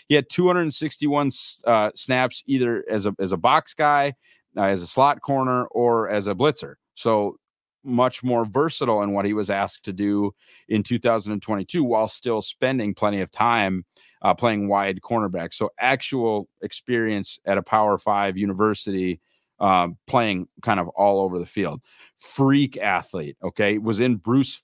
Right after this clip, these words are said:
Feldman's Freaks thing on The Athletic prior to the, uh, prior to the N C double A season last year. We won't necessarily get to see that in Indianapolis, but I think, and I'll just say this because whatever, I, if I get in trouble, I get in trouble.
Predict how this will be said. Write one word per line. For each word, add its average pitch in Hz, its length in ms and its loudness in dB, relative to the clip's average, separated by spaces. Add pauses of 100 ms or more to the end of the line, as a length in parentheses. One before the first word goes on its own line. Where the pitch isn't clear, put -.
(120)
Feldman's 117 640 0
Freaks 120 360 -6
thing 107 280 -2
on 95 220 -2
The 98 80 -2
Athletic 98 640 0
prior 101 340 2
to 104 280 -4
the, 90 340 -2 (320)
uh, 85 400 2 (420)
prior 107 240 4
to 101 60 0
the 90 240 -2
N 92 100 0
C 107 120 -2
double 92 180 0
A 85 80 -4
season 90 400 -4
last 90 340 -2
year. 104 300 0 (240)
We 120 100 2
won't 127 240 0
necessarily 110 480 -4
get 95 140 -8
to 92 80 -10
see 120 200 -2
that 104 200 2
in 98 100 0
Indianapolis, 95 640 -2
but 95 160 -4
I 87 40 -4
think, 104 280 -2 (340)
and 95 120 2
I'll 120 100 8
just 151 240 0
say 113 200 2
this 90 280 -6
because 90 500 -2 (120)
whatever, 87 440 0
I, 58 120 -4
if 87 180 -6
I 98 100 4
get 101 120 0
in 95 80 0
trouble, 95 240 2
I 87 80 -2
get 85 160 -4
in 82 40 -8
trouble. 80 360 0